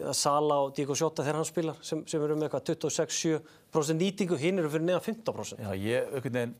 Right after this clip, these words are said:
Speaker 2: mér finnst Szoboszlai búinn að vera lélegur í síðustu fjórum leikjum. Mér finnst það ekkert sérstakur hérna í, í dag.
Speaker 1: Já,
Speaker 2: Og,
Speaker 1: ég,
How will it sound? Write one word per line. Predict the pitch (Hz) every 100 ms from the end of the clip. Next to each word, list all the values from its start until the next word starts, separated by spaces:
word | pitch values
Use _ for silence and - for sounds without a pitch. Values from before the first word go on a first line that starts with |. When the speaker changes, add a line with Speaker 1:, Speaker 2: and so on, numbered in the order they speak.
| - -
Speaker 2:
mér | 120 120 131
finnst | -
Szoboszlai | 139 135 127 127 123 123 - _ -
búinn | 113
að | 107
vera | 107
lélegur | 113 120 123 101
í | 92
síðustu | 107 101
fjórum | 104 95
leikjum. | 95
Mér | 98 110
finnst | 120
það | 123
ekkert | 117 -
sérstakur | 127 - 110 107
hérna | 101 101
í, | 101 -
í | 107
dag. | - 110 120 - - _ - - - -
Speaker 1:
Já, | 123 127
Speaker 2:
Og, | 127
Speaker 1:
ég, | 151